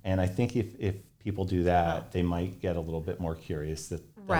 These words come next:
Speaker 2: Right.
Speaker 1: definitely
Speaker 2: And
Speaker 1: one way how it
Speaker 2: Mm-hmm.
Speaker 1: starts.
Speaker 2: That's how it starts.
Speaker 1: Um, but in general, for more information, you can definitely visit our
Speaker 2: Okay.
Speaker 1: website,
Speaker 2: Mm-hmm.
Speaker 1: grand rapids tri dot com.
Speaker 2: Mm-hmm.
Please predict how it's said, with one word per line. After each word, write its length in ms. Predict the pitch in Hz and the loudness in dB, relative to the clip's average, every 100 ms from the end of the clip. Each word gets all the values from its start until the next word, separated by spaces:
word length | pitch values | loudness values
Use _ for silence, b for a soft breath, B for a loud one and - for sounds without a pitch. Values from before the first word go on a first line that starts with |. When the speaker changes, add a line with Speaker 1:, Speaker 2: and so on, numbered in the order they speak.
| 156 | 0
Speaker 2:
Right. 80 | 147 | 2
Speaker 1:
definitely 320 | 98 98 104 | 4 4 2
Speaker 2:
And 80 | 92 | 2
Speaker 1:
one 180 | 98 92 | 4 4
way 160 | 90 90 | 4 4
how 180 | 87 | 2
it 40 | 82 | -2
Speaker 2:
Mm-hmm. 20 | 190 | -4
Speaker 1:
starts. 500 | 85 71 62 - - | -4 -4 -6 -12 -12
Speaker 2:
That's 200 | 151 147 | -12 -10
how 160 | 143 151 | -8 -8
it 100 | - | -10
starts. 480 | - 156 90 85 85 | -10 0 2 2 0
Speaker 1:
Um, 160 | 85 - | -2 2
but 240 | 117 - | 2 4
in 140 | 139 113 | 6 12
general, 400 | 123 143 117 98 | 12 12 12 8
for 140 | 113 | 8
more 200 | 110 113 | 10 12
information, 840 | 110 107 95 95 - 90 87 87 - | 10 6 6 6 4 2 2 0 -2
you 160 | 101 | -2
can 140 | 98 92 | 0 4
definitely 300 | 92 92 101 | 4 4 0
visit 240 | 92 98 | 2 0
our 80 | 113 110 | 0 2
Speaker 2:
Okay. 40 | 87 | 0
Speaker 1:
website, 360 | - 95 90 95 | 0 2 2 2
Speaker 2:
Mm-hmm. 100 | - | 2
Speaker 1:
grand 200 | 87 90 | 4 6
rapids 260 | 92 104 | 4 2
tri 180 | - 92 | 2 2
dot 140 | 95 104 | 4 2
com. 400 | - 95 92 120 | 2 2 2 0
Speaker 2:
Mm-hmm. 120 | B | B